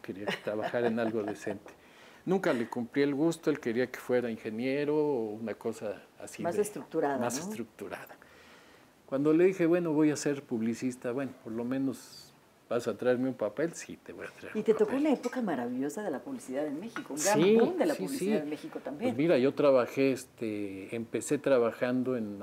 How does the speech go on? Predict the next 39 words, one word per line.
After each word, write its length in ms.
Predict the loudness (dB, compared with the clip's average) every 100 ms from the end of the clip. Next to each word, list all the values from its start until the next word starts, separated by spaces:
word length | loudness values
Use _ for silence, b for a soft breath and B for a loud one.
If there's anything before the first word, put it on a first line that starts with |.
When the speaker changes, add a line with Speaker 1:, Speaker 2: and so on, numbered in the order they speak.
| -10 -8
Speaker 1:
en 720 | -8 -8 -8 -10 -10 -10 -4
Noble 260 | -2 0 -2
y 60 |
Asociados, 760 | -2 -6 -8 -2 -2 -2 -10 -14
Speaker 2:
Mm, 120 | -10
Speaker 1:
cuando 260 | -8 -4 4
era 180 | 8
la, 60 | 8 4
Speaker 2:
gran. 140 | -2 2
Speaker 1:
era 180 | 4
la, 280 | 6 4 2 2
era 220 | 4 6
la 300 | 4 -4 -6
Speaker 2:
Sí, 60 | -2
Speaker 1:
número 300 | 4 4 4
Speaker 2:
sí. 40 |
Speaker 1:
uno 220 | 2 0
de 100 | 0
México, 540 | 0 0 0 -4 -4 -4
el 240 | -4 -6
Noble 240 | -4 0 -2
y 20 |
Asociados. 640 | -4 -6 0 0 0 -6 B B B B -10
Trabajé 380 | 0 2 2 0
un 80 | -4
poco 300 | 0 -2 -2
en 120 | -4
Walter 340 | -2 -2 -4 -10
Thompson, 580 | -4 -2 -2 -2 -6 -6
pla-, 200 | -6 -8 -10 -8
trabajé, 460 | -4 -4 -4 -4 -4
este, 840 | -6 -14 -12 -12 -12 -12 -12 -14 -20 B B B B B B B B -8 -2
finalmente 680 | 2 2 2 -2 -4 -4 -4
en, 380 | -4 -6 -10 -14
en 200 | -12 -8
Arellano 440 | -6 -4 -4 -4 -4
N 140 | -6
S 220 | -10 -12 -10
K 220 | -4 -4